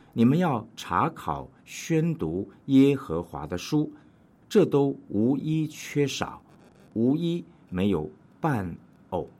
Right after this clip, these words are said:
因为我的口已经吩咐，他的灵将他们聚集。”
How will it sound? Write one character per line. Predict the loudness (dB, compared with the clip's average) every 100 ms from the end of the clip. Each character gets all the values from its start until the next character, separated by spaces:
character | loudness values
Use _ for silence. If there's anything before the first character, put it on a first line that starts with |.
| -20 _ _ _ _ _ _ _ _ _
因 | 2 4
为 | 4 2 -2 -8
我 | 0 2
的 | 2
口 | -2 -6 -8 -10 -8
已 | -6 -4
经 | -4 -4 -4
吩 | -2 -2 -2
咐， | -4 -8 -8 -12 -20 _ _
他 | -12 -6 -2
的 | 0
灵 | 0 0 -2 -4 -6 -14 _
将 | -6 -2 -2
他 | -4 -8
们 | -6 -6 -8 -12 -18
聚 | -8 -6 -4
集。” | -6 -14 -14